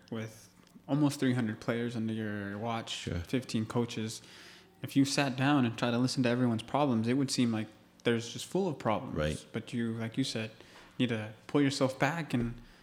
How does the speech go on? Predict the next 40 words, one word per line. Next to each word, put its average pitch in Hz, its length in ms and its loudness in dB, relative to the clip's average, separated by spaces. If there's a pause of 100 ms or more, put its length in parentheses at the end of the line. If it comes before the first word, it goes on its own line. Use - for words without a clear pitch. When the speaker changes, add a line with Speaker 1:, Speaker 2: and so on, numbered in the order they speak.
(400)
Speaker 1:
just - 180 -4
realize 127 340 4
that 110 240 0 (800)
if - 120 -12
these 139 220 4
are 135 60 0
the 123 80 2
problems 131 340 2
I'm 113 140 0
dealing 131 300 2
with, 110 220 -2
and 107 220 -4 (340)
it - 40 -8
might 127 160 -4
just 143 160 -12
be 156 80 2
good 160 180 0
problems 131 360 0
to 110 60 -8
have. 113 240 -12
Speaker 2:
Sure. 82 280 0 (100)
Speaker 1:
You 117 140 -2
know 117 80 -2
what 120 80 -2
I 120 60 -2
mean? 123 260 -2
But 110 200 -6 (680)
how 139 100 2
do 156 60 4
you 151 80 6
do 170 120 8
it? 120 140 2 (180)
<laughs> - 160 -4
How 147 100 8
do 156 80 6
you 156 80 6
disconnect? 139 520 2
How 127 120 0
do 135 80 2
you 131 580 4